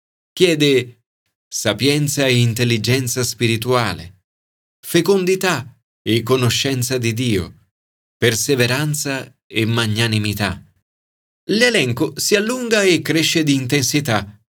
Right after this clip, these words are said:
in quanto ogni qualità alimenta la successiva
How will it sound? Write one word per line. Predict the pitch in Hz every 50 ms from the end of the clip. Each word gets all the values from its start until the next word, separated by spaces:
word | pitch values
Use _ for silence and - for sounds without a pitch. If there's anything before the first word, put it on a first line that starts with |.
| _ - 151
in | 156 160
quanto | 185 185 175 151 170 175 175 - - 185
ogni | 208 226 214 208 202 190
qualità | 196 180 160 156 151 143 147 165 170 175 170 - _ _
alimenta | - 123 127 120 120 110 113 117 123 123 123 131
la | 123 123
successiva | 113 - 131 123 123 - 123 113 - - - 120 107 101 98 82 -